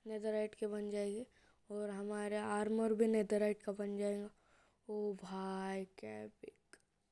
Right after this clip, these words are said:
यार। थर्टी टू में तो हमारा armor भी बन जाएगा और सारे टूल्स भी बन जाएंगे। तो चलिए, मैं अब घर पर जाता हूँ।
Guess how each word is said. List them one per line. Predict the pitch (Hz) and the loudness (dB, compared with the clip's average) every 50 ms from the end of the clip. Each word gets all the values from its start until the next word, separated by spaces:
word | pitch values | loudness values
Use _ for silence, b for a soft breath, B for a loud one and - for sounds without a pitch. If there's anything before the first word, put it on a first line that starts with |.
| _ - 208 | _ -18 -16
यार। | 196 196 196 196 196 - - _ _ _ _ _ _ _ _ _ _ _ _ _ _ _ _ _ _ _ _ _ _ _ _ _ _ _ _ _ _ - - _ _ - | -14 -12 -12 -12 -14 -16 -18 _ _ _ _ _ _ _ _ _ _ _ _ _ _ _ _ _ _ _ _ _ _ _ _ _ _ _ _ _ _ -20 -20 _ _ -8
थर्टी | - 202 208 202 - 226 | -6 -4 -4 0 2 0
टू | 214 - 226 220 | 2 4 4 4
में | 214 214 214 208 | 4 4 2 2
तो | - 214 | 0 0
हमारा | 202 190 196 208 208 202 208 202 | 0 0 0 0 2 2 2 2
armor | 196 202 208 208 214 214 214 214 | 2 2 2 2 2 4 4 6
भी | 214 214 | 8 8
बन | 214 214 208 202 202 | 6 6 4 0 0
जाएगा | 202 202 202 196 202 214 247 - b b b b b b b b b b - | -2 0 0 0 -2 -2 -4 -8 b b b b b b b b b b -8
और | 202 196 196 196 | -6 -6 -6 -6
सारे | - 214 208 202 202 202 | -6 -4 -4 -4 -4 -4
टूल्स | 202 - 208 208 202 196 202 | -2 0 0 0 2 0 -2
भी | 202 208 | -2 -2
बन | 202 202 196 196 190 | -2 -2 -2 -2 -2
जाएंगे। | 190 190 190 214 247 - b b b b b b b - | -2 -2 -4 -4 -8 -12 b b b b b b b -12
तो | 214 196 | -12 -10
चलिए, | - 208 208 202 202 202 | -8 -6 -6 -4 -4 -4
मैं | 196 196 196 196 | -4 -4 -4 -6
अब | 202 214 214 202 - | -6 -6 -8 -6 -4
घर | 202 196 196 | -4 -4 -4
पर | 202 - 208 196 202 - - _ - | -4 -4 -6 -6 -6 -8 -12 _ -14
जाता | 202 196 190 190 - - 202 | -10 -8 -8 -8 -10 -10 -12
हूँ। | 202 226 | -14 -14